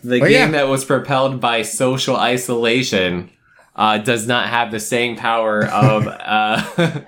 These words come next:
Speaker 1: <laughs> a stalwart of the video, I, just video games, a stalwart of video games.
Speaker 2: Dude, it's Doom. It's fucking so perfectly refined down to the absolute purest essence. Did you ever play Doom twenty sixteen?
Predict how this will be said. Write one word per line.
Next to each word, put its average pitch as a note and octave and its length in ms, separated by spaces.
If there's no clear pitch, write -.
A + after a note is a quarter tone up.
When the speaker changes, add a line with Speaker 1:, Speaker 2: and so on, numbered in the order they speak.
Speaker 1:
<laughs> - 340
a B2 100
stalwart B2+ 680
of G#2+ 140
the A2+ 80
video, A2 680
I, A#2+ 160
just A2+ 280
video A#2+ 360
games, E2 360
a G2+ 120
stalwart A#2+ 680
of G2+ 180
video G2+ 420
games. - 580
Speaker 2:
Dude, C#3+ 400
it's - 360
Doom. D#3+ 600
It's B2+ 200
fucking C#3+ 580
so C#3 540
perfectly B2 580
refined A2+ 560
down G#2+ 260
to A2 100
the F#2 160
absolute G#2 540
purest A2 420
essence. G#2+ 540
Did C3 140
you F3 80
ever G3 160
play G3+ 220
Doom F3 280
twenty F#3 260
sixteen? G3 580